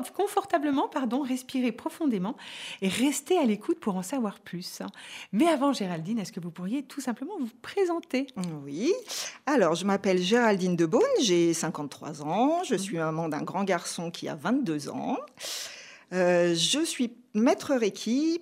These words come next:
Speaker 2: praticienne en soins énergétiques et massage bien-être.
Speaker 1: D'accord.
Speaker 2: Alors, ça englobe plein de choses, hein, mais pour moi, ça rejoint, euh, ça rejoint l'énergie dans son ensemble.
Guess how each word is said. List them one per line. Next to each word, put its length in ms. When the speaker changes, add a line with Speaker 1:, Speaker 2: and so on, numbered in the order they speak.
Speaker 2:
praticienne 680
en 100
soins 240
énergétiques 580
et 60
massage 380
bien-être. 560
Speaker 1:
D'accord. 480
Speaker 2:
Alors, 200
ça 120
englobe 360
plein 180
de 60
choses, 420
hein, 140
mais 100
pour 220
moi, 180
ça 220
rejoint, 600
euh, 200
ça 140
rejoint 280
l'énergie 460
dans 140
son 200
ensemble. 540